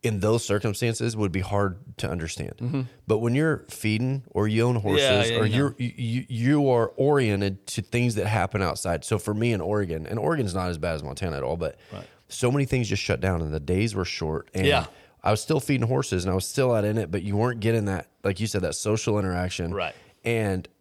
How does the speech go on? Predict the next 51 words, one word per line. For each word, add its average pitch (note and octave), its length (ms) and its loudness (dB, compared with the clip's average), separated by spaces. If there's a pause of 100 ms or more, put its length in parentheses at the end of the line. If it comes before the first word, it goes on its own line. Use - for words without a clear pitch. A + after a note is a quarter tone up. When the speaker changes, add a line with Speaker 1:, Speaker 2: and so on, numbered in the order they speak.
(420)
Speaker 1:
to - 100 -10
try E3+ 180 0
to G3 60 2
explain B2 380 0
that G2 100 -2
to F#2 80 -8
somebody F2+ 260 -4
makes F#2+ 240 0
me F#2+ 60 -2
feel F#2 140 0
like D#2 100 -2
kind F#2+ 160 -2
of D#2 80 -2
a C#2 60 -4
sissy. - 420 -6
I, G2+ 120 2
I, G#2+ 180 -2
if G#2 120 -2
I'm C3 140 2
trying B2+ 160 2
to A2+ 60 2
explain, G#2+ 240 0
like, - 280 -4
I A2+ 60 0
felt G#2+ 180 2
like G2+ 140 2
my F2+ 80 -2
life F2 320 0
was E2+ 100 -2
falling D2 240 -8
apart. - 320 -10 (140)
I G#2+ 80 2
felt A2 280 2
like G#2+ 180 2
that G2 200 2
I G#2 140 2
wasn't G#2+ 400 2
a G#2 100 2
good F#2 220 0
version F#2+ 300 0
of F2 80 -2
myself F2 420 -4
being F#2 160 0
stuck F#2 300 -4
in E2+ 80 -4
the E2+ 40 -2
house G#2+ 240 0
all E2+ 120 -2
winter. D2+ 320 -4
Speaker 2:
Yeah. F#2 160 -8 (600)
Speaker 1:
Again, G2 480 -2